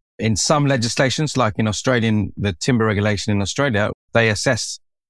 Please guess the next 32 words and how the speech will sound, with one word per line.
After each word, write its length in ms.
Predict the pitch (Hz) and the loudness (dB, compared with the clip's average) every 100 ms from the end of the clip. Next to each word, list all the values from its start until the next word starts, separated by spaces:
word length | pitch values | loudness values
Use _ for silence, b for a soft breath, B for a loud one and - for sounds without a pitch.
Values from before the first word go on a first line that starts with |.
| - | -8
the 40 | |
standards 440 | 95 127 110 98 - | -2 2 2 0 -2
themselves 420 | 98 156 110 90 | 0 2 2 0
as 120 | 87 | -6
green 220 | - 95 | -4 -2
lanes, 200 | 90 90 | 0 -4
but 120 | - 95 | -4 -4
that's 240 | 107 - | -4 -2
not 120 | 104 | -6
something 400 | - 95 98 95 - _ _ _ | -4 -6 -4 -4 -6 _ _ _
we 260 | 95 95 - - | -2 -2 -2 -2
lobbied 340 | 101 90 85 | 0 0 -4
for. 220 | - 82 78 _ _ _ - | -6 -8 -8 _ _ _ 0
However, 380 | 131 185 139 | 2 2 2
what's 220 | 120 139 - | 0 0 0
happening 380 | 180 135 127 | -2 0 0
in 240 | 113 113 117 | 0 0 0
the 80 | 107 | 0
wider 320 | 131 135 113 | 0 0 0
world 260 | 131 123 | 0 0
is 120 | 92 82 | -2 -2
that 140 | 101 | -4
societal 540 | - - 139 131 - 117 | -4 0 0 0 0 -2
expectations 800 | 92 113 90 135 135 - 98 | -2 -4 -2 0 0 0 -2
are, 240 | 98 90 87 _ _ - | -2 -4 -6 _ _ -8
again, 340 | 95 113 101 92 | 0 2 2 0
uh, 140 | 104 101 | -2 0
as 160 | 101 107 | 0 0
I 40 | |
mentioned 340 | 104 101 - | -2 -2 0
earlier, 280 | 123 120 101 | 0 2 2
moving. 540 | 98 143 143 110 90 | 2 2 0 0 -2